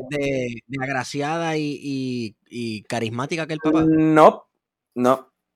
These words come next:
Speaker 2: Esa señora realmente, a mí no me gusta adola-, adular mucho, pero realmente ella tiene un excelente manejo, viejo. Ella es una señora
Speaker 1: Ok.
Speaker 2: sumamente elegante, sumamente fina,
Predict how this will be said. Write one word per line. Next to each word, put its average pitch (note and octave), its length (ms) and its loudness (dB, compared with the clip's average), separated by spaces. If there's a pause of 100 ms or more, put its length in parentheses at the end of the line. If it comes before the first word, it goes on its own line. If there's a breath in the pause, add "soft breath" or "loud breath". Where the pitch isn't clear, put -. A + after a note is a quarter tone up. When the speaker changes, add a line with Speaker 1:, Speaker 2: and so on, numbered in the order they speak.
(360)
Speaker 2:
Esa B2+ 200 2
señora D3+ 800 10
realmente, E3 600 6
a D3+ 80 8
mí D#3+ 80 2
no G#3+ 100 2
me A#3 60 6
gusta F#3+ 760 6 (840)
adola-, D3+ 400 8
adular D#3+ 380 10
mucho, F3+ 400 2
pero D3 160 4
realmente D3 380 4
ella D3+ 100 8
tiene D3+ 160 4
un D3 60 2
excelente C#3 760 0
manejo, G2+ 520 -6
viejo. F#2 280 -10
Ella A2+ 160 -2
es A#2+ 60 -4
una A#2+ 160 -4
señora A#2+ 340 -2
Speaker 1:
Ok. A#2 80 -6 (160)
Speaker 2:
sumamente D#3+ 640 4
elegante, C3+ 540 2
sumamente C3 580 -4
fina, C#3 680 -4